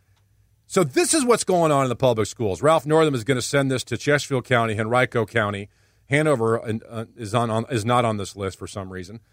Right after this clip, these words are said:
Um, but s-, but fifteen to sixteen others are on here. So he's sending this curriculum as a history course, as a,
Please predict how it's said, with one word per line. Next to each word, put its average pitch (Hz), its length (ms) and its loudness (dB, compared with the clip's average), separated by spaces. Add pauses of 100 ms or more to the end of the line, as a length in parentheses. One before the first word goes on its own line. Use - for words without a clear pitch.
(360)
Um, 117 180 -2
but 127 180 -4
s-, - 260 -10
but 151 200 -4
fifteen 175 420 -2
to 139 60 -2
sixteen 139 480 -4
others 107 280 0
are 101 120 -6
on 107 180 -2
here. 80 220 -18 (440)
So 160 240 2
he's 143 120 2
sending 170 260 0
this 139 140 -2
curriculum 117 600 -2
as 101 120 -2
a 95 60 -6
history 110 360 -6
course, 101 320 -6
as 98 140 -8
a, 92 160 -14